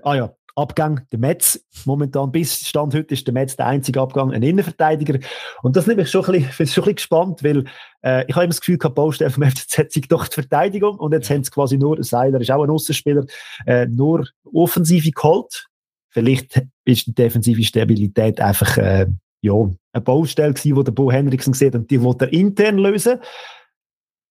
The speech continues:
Speaker 1: Vielleicht klappt das, aber vielleicht auch nicht, weil wenn man auf die verletzten Leute schaut, momentan ist es der Brecher, der verletzt ausfällt,
Speaker 2: Ja,
Speaker 1: und der
Speaker 2: das ist
Speaker 1: Kriesu,
Speaker 2: echt.
Speaker 1: also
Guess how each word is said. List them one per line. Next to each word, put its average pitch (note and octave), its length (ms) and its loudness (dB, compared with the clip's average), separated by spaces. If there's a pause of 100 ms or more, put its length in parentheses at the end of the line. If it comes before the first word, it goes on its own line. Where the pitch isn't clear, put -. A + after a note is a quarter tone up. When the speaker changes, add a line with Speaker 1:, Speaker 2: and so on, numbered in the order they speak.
(560)
Speaker 1:
Vielleicht F#3+ 420 2
klappt - 420 0
das, A3 280 0
aber C#3+ 120 0
vielleicht F3 320 0
auch D#3 100 2
nicht, E3+ 340 0
weil D#3+ 160 2
wenn D3+ 100 2
man D3 120 2
auf - 80 -4
die - 40 -12
verletzten E3 380 2
Leute E3 180 0
schaut, G3 240 2
momentan D3+ 460 0
ist C#3 140 2
es C3 120 2
der - 80 -2
Brecher, D#3+ 480 0
der F#3 100 2
verletzt E3+ 400 0
ausfällt, E3+ 360 0
Speaker 2:
Ja, G2 60 0
Speaker 1:
und G#2 180 0
der C#3+ 60 2
Speaker 2:
das B2+ 80 -6
ist C#3 60 2
Speaker 1:
Kriesu, A3+ 340 2
Speaker 2:
echt. - 80 -10
Speaker 1:
also C#3 340 0